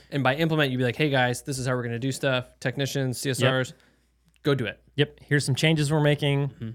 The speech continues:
Speaker 2: Here's why.
Speaker 1: Mm-hmm.
Speaker 2: Go do it," right?
Speaker 1: Mm-hmm.
Speaker 2: So, and lately we've been realizing, like, for a lot, sometimes you just have to do that.
Speaker 1: Yeah.
Speaker 2: Like, if it's a no-brainer thing where it's like,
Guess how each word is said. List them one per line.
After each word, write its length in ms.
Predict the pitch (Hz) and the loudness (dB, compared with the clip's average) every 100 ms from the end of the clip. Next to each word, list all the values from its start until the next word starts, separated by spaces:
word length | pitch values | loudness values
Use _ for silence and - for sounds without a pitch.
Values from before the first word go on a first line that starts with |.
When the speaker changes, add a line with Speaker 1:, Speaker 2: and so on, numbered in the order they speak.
| - | -14
Speaker 2:
Here's 360 | _ 131 127 120 | _ 2 2 2
why. 540 | 143 147 143 143 135 - - | 4 6 6 4 0 -8 -14
Speaker 1:
Mm-hmm. 260 | 135 117 113 | -10 -10 0
Speaker 2:
Go 180 | 131 123 | 2 2
do 180 | 110 95 | 2 -2
it," 120 | - _ - | -8 _ -6
right? 300 | 127 127 127 | 0 0 0
Speaker 1:
Mm-hmm. 160 | 120 123 _ _ _ _ | -8 -10 _ _ _ _
Speaker 2:
So, 480 | - 151 139 135 - | 0 4 6 4 2
and 180 | 143 139 | 0 4
lately 320 | 180 190 160 | 4 4 4
we've 180 | 143 127 | 4 4
been 160 | 139 | 2
realizing, 640 | 123 139 135 131 127 123 123 | 4 4 6 6 4 2 0
like, 320 | 117 113 - _ _ _ _ _ _ _ _ | 0 -2 -8 _ _ _ _ _ _ _ _
for 280 | - - 143 | -20 -2 2
a 80 | 139 | 2
lot, 420 | 123 120 123 - | 2 2 0 -2
sometimes 560 | - 190 240 208 180 135 | 0 0 4 4 4 2
you 60 | |
just 200 | 135 127 | 0 0
have 120 | 127 - | 0 0
to 60 | |
do 200 | 101 101 | -4 -6
that. 200 | 90 73 | -6 -8
Speaker 1:
Yeah. 220 | 131 110 92 | -6 -4 -2
Speaker 2:
Like, 160 | 120 | -2
if 100 | 139 | 0
it's 140 | 190 160 | 2 2
a 80 | |
no-brainer 600 | 131 131 135 135 131 127 | 4 4 4 4 2 2
thing 400 | 110 127 127 131 | 0 0 0 -2
where 120 | 120 113 | -2 -4
it's 180 | - | -4
like, 300 | 120 107 - | -4 -4 -6